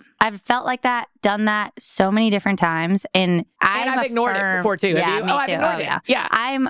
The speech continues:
Speaker 1: we're consumers. And I think
Speaker 2: Yeah.
Speaker 1: we, now we're addicts actually to consumption. Like, none of
Speaker 2: Yeah,
Speaker 1: us,
Speaker 2: that's interesting.
Speaker 1: whether it's, uh, social media consumption, if it's food consumption, television, con-,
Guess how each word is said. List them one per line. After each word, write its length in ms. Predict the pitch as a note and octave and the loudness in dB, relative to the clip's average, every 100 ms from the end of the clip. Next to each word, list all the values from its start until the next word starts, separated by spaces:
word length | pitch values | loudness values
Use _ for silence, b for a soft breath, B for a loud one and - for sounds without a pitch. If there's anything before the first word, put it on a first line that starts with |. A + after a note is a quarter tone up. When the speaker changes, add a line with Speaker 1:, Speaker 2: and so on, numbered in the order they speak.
| - - | -4 0
Speaker 1:
we're 240 | G#3 A#3+ | 2 0
consumers. 760 | - A#3 - C4+ A#3+ - - - | 0 0 2 2 2 -4 -12 -2
And 120 | G#3+ | 0
I 100 | G#3+ | 0
think 240 | G#3 A3 G#3 | -2 -2 0
Speaker 2:
Yeah. 300 | E3+ D#3 D3+ | 0 2 2
Speaker 1:
we, 260 | A3 A3 - _ _ _ _ - | 2 2 -2 _ _ _ _ 2
now 500 | F#3+ F3+ F3 G3+ B3 | 4 4 2 -2 -2
we're 220 | G#3 G3+ _ _ - | -2 -4 _ _ -4
addicts 460 | F#3+ A#3 G#3 - A3 | -4 -4 -8 -6 -4
actually 320 | F3+ G3 F#3 | -2 -2 -4
to 140 | - | -2
consumption. 580 | - F3 G3+ A#3+ - - | -2 0 -2 -2 -8 -4
Like, 180 | C4 G3 | -2 0
none 320 | D3+ G3+ G#3+ | 0 0 0
of 140 | A#3 - | -2 -2
Speaker 2:
Yeah, 40 | G3 | -2
Speaker 1:
us, 0 | F3+ | -4
Speaker 2:
that's 80 | - | -6
interesting. 560 | D3+ - D3+ - D3 C#3+ | -6 -4 -4 -4 -2 2
Speaker 1:
whether 320 | A3 G#3 G3+ | 2 2 -2
it's, 360 | G3 F3+ - - _ G3 | -2 -4 -6 -18 _ -2
uh, 160 | F#3 | -2
social 320 | - F#3 - | -2 -2 2
media 240 | F#3 A3 A3+ | 2 2 2
consumption, 840 | A3 G3+ G3 - G3 F#3 F3+ F3 - | 0 0 -2 0 0 2 2 2 0
if 180 | F3 | 0
it's 320 | E3 - - - | -2 -4 -8 -4
food 300 | - G3+ G3 | 2 2 2
consumption, 600 | G3 F#3 F3+ - F3 E3+ | -2 0 -2 -2 0 2
television, 480 | F#3 F#3 F#3 F3+ F3 | 2 2 0 0 0
con-, 140 | F#3+ | -2